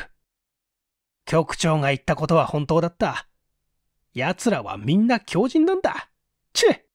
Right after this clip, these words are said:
若い植木藤助は、スプリングコートのポケットの中でサザエのような、と彼は思っている。原稿を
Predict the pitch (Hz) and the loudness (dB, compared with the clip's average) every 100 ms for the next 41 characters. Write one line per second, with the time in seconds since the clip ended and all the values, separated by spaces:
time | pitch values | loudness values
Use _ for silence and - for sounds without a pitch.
0 | _ _ _ _ _ _ _ _ _ _ | _ _ _ _ _ _ _ _ _ _
1 | _ _ _ _ _ - 156 - 170 139 | _ _ _ _ _ 0 0 2 0 0
2 | 160 190 170 147 - - 165 - 127 120 | 0 2 2 0 -6 -2 -2 -2 -6 -6
3 | 120 - _ _ _ _ - - 247 233 | -6 -8 _ _ _ _ -12 0 2 4
4 | 220 220 220 214 170 147 139 160 180 - | 4 2 2 2 2 0 0 -2 -4 -2
5 | 139 139 143 120 107 110 - - 247 220 | -2 -2 -2 -4 -6 -8 -6 -2 2 2
6 | 135 127 127 110 98 - _ _ _ _ | 0 -2 -2 -4 -6 -10 _ _ _ _
7 | _ _ _ - 147 - 165 151 110 110 | _ _ _ -4 -4 -2 -2 -2 -2 -4
8 | 117 - - 95 92 - _ _ _ _ | -6 -8 -10 -10 -10 -12 _ _ _ _
9 | _ _ _ _ _ _ _ - 143 160 | _ _ _ _ _ _ _ -4 -2 -2
10 | 143 143 143 143 | -2 0 0 0